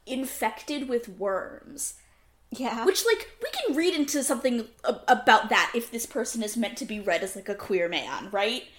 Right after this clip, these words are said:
Speaker 2: Yeah, yeah. And it's cool, like, this part is sort of, like, the part that we get to, like,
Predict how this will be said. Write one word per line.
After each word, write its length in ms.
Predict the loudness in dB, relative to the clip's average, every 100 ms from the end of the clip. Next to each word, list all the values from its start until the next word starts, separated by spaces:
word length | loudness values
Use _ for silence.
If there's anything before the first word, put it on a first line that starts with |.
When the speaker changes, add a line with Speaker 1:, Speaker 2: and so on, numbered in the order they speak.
| -20 -6
Speaker 2:
Yeah, 500 | 0 4 4 2 -2
yeah. 500 | 0 2 2 0 -8 -12 -18 _ _ -4
And 120 | -2
it's 120 | -2
cool, 240 | -8 -4 -4
like, 180 | -4
this 220 | -6 -6 -6
part 340 | -8 -6 -4
is 140 | -6 -8
sort 220 | -8 -6
of, 160 | -6 -6
like, 220 | -8 -8
the 100 | -12
part 320 | -10 -10 -8
that 120 | -8
we 100 | -8
get 180 | -10 -10
to, 100 | -8
like, 160 | -8